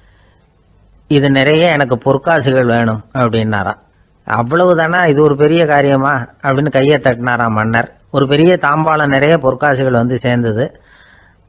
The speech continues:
அதை அள்ளி போட்டார். போட போட அந்த பிச்சை பாத்திரம்,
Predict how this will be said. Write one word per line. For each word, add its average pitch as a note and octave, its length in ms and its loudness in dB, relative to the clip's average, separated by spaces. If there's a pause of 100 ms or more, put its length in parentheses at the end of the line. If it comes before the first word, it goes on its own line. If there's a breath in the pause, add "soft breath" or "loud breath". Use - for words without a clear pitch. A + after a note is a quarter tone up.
அதை C#3+ 240 -2
அள்ளி C#3+ 260 2
போட்டார். C3+ 520 -2
போட F3 300 -2
போட E3+ 280 0
அந்த F3 220 0
பிச்சை D#3 340 -2
பாத்திரம், E3 840 -2